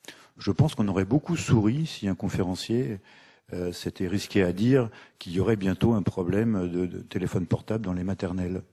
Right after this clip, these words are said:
Je pense qu'on aurait beaucoup souri aussi si, euh, on, on, le même conférencier aurait prédit que,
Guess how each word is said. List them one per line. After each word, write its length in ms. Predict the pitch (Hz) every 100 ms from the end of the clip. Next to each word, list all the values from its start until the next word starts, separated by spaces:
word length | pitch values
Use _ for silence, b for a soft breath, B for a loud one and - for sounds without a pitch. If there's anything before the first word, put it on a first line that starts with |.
| _ _ _ _ _ _ - B B B
Je 80 | -
pense 160 | 110 107
qu'on 140 | 120
aurait 180 | 101 101
beaucoup 300 | 113 127 160
souri 400 | - 139 147 139
aussi 400 | 107 - 151 180
si, 400 | - - 117 107
euh, 120 | 95 92 B B B
on, 80 | 98
on, 440 | 101 98 92 107 113 - -
le 440 | - - - 92
même 200 | 92 113
conférencier 680 | - 104 107 92 92 - 139
aurait 180 | 117 95
prédit 500 | - - 95 120 139
que, 240 | - 92